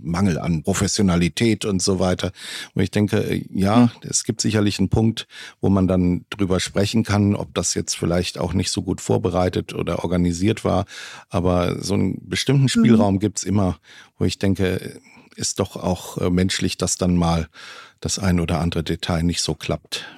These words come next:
Speaker 1: wie man sich's idealerweise
Speaker 2: Absolut.
Speaker 1: vorgestellt hat.
Speaker 2: Absolut. Also ich finde auch, Imperfektion ist auch so etwas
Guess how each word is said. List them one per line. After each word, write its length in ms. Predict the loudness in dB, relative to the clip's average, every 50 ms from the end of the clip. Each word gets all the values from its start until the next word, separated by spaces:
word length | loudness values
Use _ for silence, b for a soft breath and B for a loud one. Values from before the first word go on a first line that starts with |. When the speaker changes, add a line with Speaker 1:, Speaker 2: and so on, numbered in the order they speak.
| -8
Speaker 1:
wie 80 | -4 -2
man 160 | -2 0 -2 -2
sich's 220 | -2 -4 -6 -6
idealerweise 560 | -6 -6 -6 -4 -4 -4 -4 -4 -4 -2 -2 -2
Speaker 2:
Absolut. 120 | -2 -2
Speaker 1:
vorgestellt 520 | -2 -4 -2 0 0 0 0 0 -2 -2
hat. 280 | -4 -6 -8 -10 -14 -18 _ _ _
Speaker 2:
Absolut. 800 | -2 -2 -2 -2 -6 -4 0 2 4 4 4 4 2 0 -4 -6 -4
Also 200 | 0 0 0 0
ich 120 | 0 0
finde 320 | 2 4 4 4 4 4
auch, 160 | 2 0 0 0 -4 _
Imperfektion 1080 | 2 2 2 2 2 -2 -2 0 0 -2 -4 -4 -8 -10 -4 0 2 4 4 4 4 4
ist 180 | 2 -2 -4 -2
auch 300 | 0 2 2 2 0 -4
so 280 | -8 -4 -2 0 0 0
etwas 540 | 0 -2 -4 -4 -4 -4 -2 -4 -6 -10